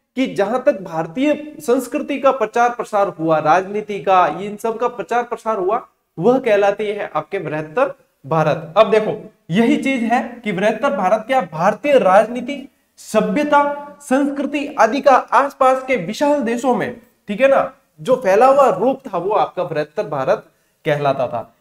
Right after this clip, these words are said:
यानी कि मुख्य रूप से आपके, आप कह सकते हो कि सभ्यता और संस्कृति का जो प्रसार प्रसार जहां तक फैला था, जहां तक पहुंच, पहुंच हुई थी, वह आपका बृहत्तर भारत कहलाता है।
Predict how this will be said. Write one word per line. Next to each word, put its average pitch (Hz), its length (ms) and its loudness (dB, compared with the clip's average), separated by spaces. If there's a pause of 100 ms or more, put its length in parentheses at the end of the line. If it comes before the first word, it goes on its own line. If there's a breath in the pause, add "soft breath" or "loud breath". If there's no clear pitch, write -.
(160)
यानी 240 220 2
कि 277 120 -2
मुख्य 247 460 0
रूप 269 180 2
से 269 140 4
आपके, 214 400 0
आप 220 240 2
कह 226 140 -2
सकते 226 260 -8
हो 233 100 -4 (320)
कि 226 80 -2
सभ्यता 220 440 -4
और 214 220 -2
संस्कृति 247 560 -4
का 226 140 0
जो 196 100 -4
प्रसार 214 400 -2
प्रसार 196 420 -2
जहां 175 240 -4
तक 208 200 -6 (140)
फैला 196 260 0
था, 214 120 -2
जहां 190 260 -4
तक 196 180 -6
पहुंच, 214 280 -4 (240)
पहुंच 226 340 -4
हुई 180 340 -2
थी, - 440 -8 (120)
वह 254 280 2
आपका 214 300 2
बृहत्तर 170 440 -6
भारत 143 360 -4 (320)
कहलाता 127 380 -6
है। - 140 -16